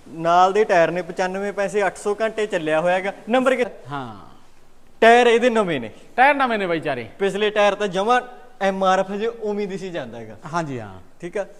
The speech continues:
Speaker 1: ਮਾਡਲ ਕਿੰਨਾ ਜੀ ਇਹ?
Speaker 2: ਬਹੁਤ ਵਧੀਆ, ਮਾਰੂਤੀ ਕਾਰ ਵਰਗਾ, ਪ੍ਰੈਸ ਸਟੀਅਰਿੰਗ ਆ।
Speaker 1: ਪ੍ਰੈਸ ਸਟੀਅਰਿੰਗ ਆ, ਡੀ ਆਈ ਵੀ
Speaker 2: ਹਾਂ।
Speaker 1: ਹੋਇਆ ਹੋਇਆ।
Speaker 2: ਹਾਂ।
Speaker 1: ਤੇ ਹੁਣ ਇਹਦਾ ਦੋ ਹਜ਼ਾਰ ਬਾਈ ਮਾਡਲ ਆ, ਥ੍ਰੀ ਸਪੀਡ ਆ ਇਹ।
Speaker 2: ਥ੍ਰੀ ਸਪੀਡ ਆ ਇਹ ਬਾਈ।
Speaker 1: ਪਾਵਰ ਸਟੀਅਰਿੰਗ ਆ।
Speaker 2: ਪਾਵਰ ਸਟੀਅਰਿੰਗ ਆ।
Speaker 1: ਡਬਲ ਪੰਪ ਆ, ਡਬਲ
Speaker 2: ਡਬਲ ਪੰਪ।
Speaker 1: ਡਿਸਟ੍ਰੀਬਿਊਟਰ ਆ।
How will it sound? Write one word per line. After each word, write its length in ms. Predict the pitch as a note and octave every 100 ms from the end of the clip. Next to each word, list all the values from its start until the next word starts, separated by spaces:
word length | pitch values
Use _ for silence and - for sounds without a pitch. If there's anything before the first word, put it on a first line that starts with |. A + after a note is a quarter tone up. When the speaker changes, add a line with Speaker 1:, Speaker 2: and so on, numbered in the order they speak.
| -
Speaker 1:
ਮਾਡਲ 280 | A3+ C4+ C4
ਕਿੰਨਾ 220 | A#3 G#3+
ਜੀ 120 | F#3+ E3
ਇਹ? 220 | D3 B2 A2+ - - -
Speaker 2:
ਬਹੁਤ 320 | A#3+ D#4 C#4+
ਵਧੀਆ, 260 | A3+ C4+ B3+
ਮਾਰੂਤੀ 340 | A#3+ A#3 A#3+
ਕਾਰ 220 | G#3+ G3
ਵਰਗਾ, 280 | E3+ D3 G3+
ਪ੍ਰੈਸ 280 | A3 B3 A#3+
ਸਟੀਅਰਿੰਗ 380 | A3 D#3+ D3+ C#3+
ਆ। 80 | G2+ - -
Speaker 1:
ਪ੍ਰੈਸ 240 | D#3+ E3 F#3+
ਸਟੀਅਰਿੰਗ 440 | - E3 E3+ G#3
ਆ, 60 | G#3
ਡੀ 180 | G#3+ G#3+
ਆਈ 140 | F#3
ਵੀ 100 | E3+
Speaker 2:
ਹਾਂ। 80 | D#3+
Speaker 1:
ਹੋਇਆ 120 | C3+
ਹੋਇਆ। 180 | B2+ G#2+ D#3+
Speaker 2:
ਹਾਂ। 400 | D#3+ C3 G#2+ F#2+ - - -
Speaker 1:
ਤੇ 80 | A3
ਹੁਣ 120 | A#3+
ਇਹਦਾ 200 | B3 C#4
ਦੋ 60 | C4+
ਹਜ਼ਾਰ 200 | A3 A3+
ਬਾਈ 240 | F3+ F#3
ਮਾਡਲ 280 | F#3+ E3 F#3
ਆ, 40 |
ਥ੍ਰੀ 280 | A3 A3+ C4+
ਸਪੀਡ 280 | B3 G#3+ D#3+
ਆ 60 | A#2
ਇਹ। 60 |
Speaker 2:
ਥ੍ਰੀ 240 | A3 D#4+ D#4
ਸਪੀਡ 300 | C4 G#3 D3+
ਆ 80 |
ਇਹ 80 | B2
ਬਾਈ। 140 | A#2 A2
Speaker 1:
ਪਾਵਰ 360 | F3 F#3 G#3
ਸਟੀਅਰਿੰਗ 400 | G3+ D#3 D3+ D#3+
ਆ। 80 | B2+
Speaker 2:
ਪਾਵਰ 300 | F3 G3 A3
ਸਟੀਅਰਿੰਗ 380 | - F3 D3+ E3+
ਆ। 160 | G#3 D#3+
Speaker 1:
ਡਬਲ 320 | F3 F#3+ G#3
ਪੰਪ 300 | F#3+ F3 G3
ਆ, 200 | G3 G3
ਡਬਲ 120 | F#3+
Speaker 2:
ਡਬਲ 120 | G3+
ਪੰਪ। 240 | G3+ F#3+ F3+
Speaker 1:
ਡਿਸਟ੍ਰੀਬਿਊਟਰ 380 | E3+ F3 - F#3+
ਆ। 220 | G3